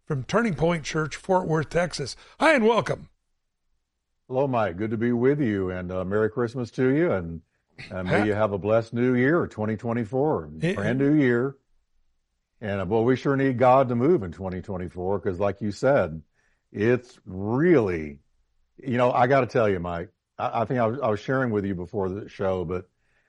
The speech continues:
Speaker 2: this whole gender confusion thing that's come across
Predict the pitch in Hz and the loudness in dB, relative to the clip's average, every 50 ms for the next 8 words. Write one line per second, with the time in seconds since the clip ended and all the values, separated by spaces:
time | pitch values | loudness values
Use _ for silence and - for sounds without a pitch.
0 | _ _ _ _ _ - - - 104 104 101 - 120 117 120 123 123 120 131 127 | _ _ _ _ _ -12 -8 -6 -4 -6 -4 0 2 2 4 4 4 2 0 -2
1 | 113 98 - 82 80 98 107 110 110 107 117 110 110 101 90 - - 107 101 98 | -4 -10 -14 -10 -6 -4 -4 -2 -2 -2 -2 -4 -4 -8 -8 -6 -4 -2 -2 -2
2 | 92 92 87 82 107 98 95 90 82 - - 104 95 98 92 - - 101 92 90 | -4 -8 -10 -8 -8 -6 -6 -8 -10 -10 -10 -8 -8 -8 -8 -6 -2 -2 0 0
3 | 95 90 - - | -2 -4 -8 -14